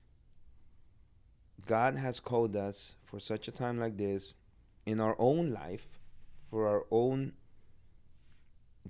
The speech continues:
gifting, and we're not gonna be, I'm not gonna be Andy. I'm not gonna be Javi. I'm gonna be me. I'm gonna be Gerson. With my own mistakes, with my own floods,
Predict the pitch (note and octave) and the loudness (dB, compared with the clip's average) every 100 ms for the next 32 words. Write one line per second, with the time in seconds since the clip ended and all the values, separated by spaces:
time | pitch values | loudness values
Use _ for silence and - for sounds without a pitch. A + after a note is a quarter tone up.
0 | - - C#3 C3+ - G2 F#2 G#2+ - - | -10 2 4 4 0 -8 -6 -8 -10 -20
1 | - - - - - - - A2+ A2+ G#2+ | -20 -20 -20 -20 -20 -10 -2 2 4 4
2 | A2 C#3+ D#3 C3+ A2 A#2+ A#2 A#2 C3 C3+ | 4 2 2 0 2 2 4 4 4 2
3 | D3 B2+ A2 A2+ A#2 C#3 A#2 G2 - - | 0 -2 -4 -2 0 0 -2 -6 -8 -16
4 | - - - - - - A2+ B2+ C#3 D3 | -20 -20 -20 -20 -20 -10 -4 2 2 2
5 | C3+ B2 A#2 C#3 C3+ G2+ - - - - | 0 -2 -2 -2 -4 -8 -12 -20 -20 -20
6 | _ - - - A#2 C3+ C#3+ B2+ B2+ C#3+ | _ -20 -14 -4 2 6 6 6 0 -2
7 | C#3 - A2 A#2+ A#2+ B2 A#2 C3 B2+ - | -6 -6 -4 0 2 0 0 -2 -4 -12
8 | - - - _ - _ - - - - | -16 -20 -20 _ -20 _ -20 -20 -20 -6
9 | - A2 G#2+ A2 A#2 B2+ C#3 C3+ C3+ C#3 | 0 2 4 6 4 4 2 2 0 0
10 | - - _ - - - - - - - | -12 -20 _ -20 -20 -20 -20 -20 -20 -20
11 | - - B2 A#2+ A#2 A2+ B2 A#2+ C3 C3 | -20 -4 0 4 6 8 6 2 4 8
12 | A#2+ B2 - - - | 8 6 2 -8 -12